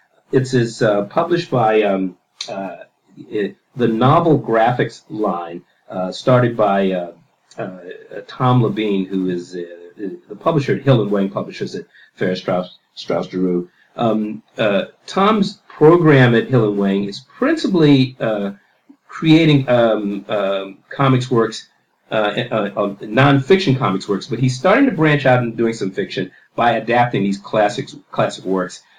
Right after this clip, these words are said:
Uh, about a year and a half, two years ago, uh, he did Ray Bradbury's, uh, Fahrenheit four fifty-one,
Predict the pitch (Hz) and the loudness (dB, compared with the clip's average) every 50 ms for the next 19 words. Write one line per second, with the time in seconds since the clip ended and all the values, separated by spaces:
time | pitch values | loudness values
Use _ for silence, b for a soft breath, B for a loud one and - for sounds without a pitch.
0 | b b - 113 104 101 107 104 120 117 117 117 117 110 - 123 110 107 120 147 | b b -4 -2 2 2 2 2 2 2 2 2 2 2 2 0 0 2 2 4
1 | 160 156 147 151 147 139 - - 185 180 170 160 160 156 139 135 131 127 131 123 | 4 4 4 4 4 2 0 -2 -4 -2 0 2 2 2 2 2 4 4 4 4
2 | 120 120 120 117 117 - _ - 107 107 104 104 101 101 101 - 120 113 117 113 | 6 4 4 2 0 -2 _ -4 -2 0 0 0 0 -2 -4 -6 -4 -4 -2 -2
3 | 101 101 107 104 95 101 98 95 - 98 - _ 95 - 104 104 104 95 95 - | -2 -2 -2 -2 -2 -2 -4 -4 -6 -8 -10 _ -6 -2 0 2 2 0 0 -4
4 | - 95 95 92 - 110 104 98 98 101 95 90 - _ _ _ _ - 110 - | -6 -10 -10 -8 -6 -6 -6 -6 -6 -6 -8 -8 -10 _ _ _ _ -6 -6 -6
5 | - - - 98 92 98 113 120 120 120 127 127 - | -6 -8 -10 -8 -4 -4 -2 -2 0 0 -2 -4 -6